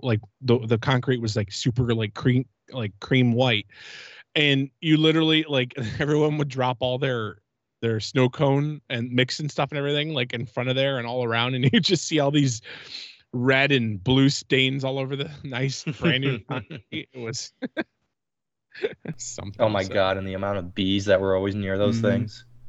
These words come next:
Speaker 1: Yes. Yeah.
Speaker 2: Ugh.
Speaker 3: And then
Speaker 1: That's one thing.
Speaker 3: my last little hope is, um, did we ever hear what was happening with the freestyle stand underneath the bleachers?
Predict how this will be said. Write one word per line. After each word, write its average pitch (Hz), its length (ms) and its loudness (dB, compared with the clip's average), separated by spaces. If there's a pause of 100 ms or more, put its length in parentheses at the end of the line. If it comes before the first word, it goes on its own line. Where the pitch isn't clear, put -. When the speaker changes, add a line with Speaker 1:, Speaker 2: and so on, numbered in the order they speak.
(120)
Speaker 1:
Yes. 110 460 0 (280)
Yeah. - 140 -14
Speaker 2:
Ugh. 95 140 8 (520)
Speaker 3:
And 123 120 -4
then 120 160 -2
Speaker 1:
That's - 160 -8
one - 280 -10
thing. - 260 -14
Speaker 3:
my 120 260 2
last 117 360 2
little 110 440 -8 (120)
hope 120 460 -4 (140)
is, 104 460 -6
um, 98 380 -8 (800)
did 127 180 -4
we 170 160 2
ever 208 200 -4
hear 170 260 -4
what 143 160 -2
was 139 120 -6
happening 135 380 -2
with 120 220 -8
the 110 100 -6
freestyle 127 880 -4
stand 127 520 -6
underneath 113 440 -4
the 113 60 -8
bleachers? 107 680 -8